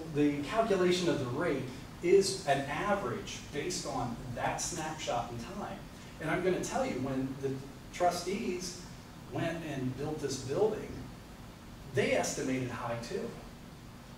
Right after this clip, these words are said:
because they pass a levy that says not to exceed. So, you know, they may have estimated,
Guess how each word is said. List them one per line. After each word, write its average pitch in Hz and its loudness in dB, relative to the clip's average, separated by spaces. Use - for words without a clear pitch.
because 156 0
they 208 2
pass 190 0
a 139 0
levy - 2
that 127 -2
says 127 -2
not 160 0
to 170 4
exceed. 151 2
So, 147 2
you 143 0
know, 131 4
they 151 4
may 156 2
have 139 6
estimated, 131 4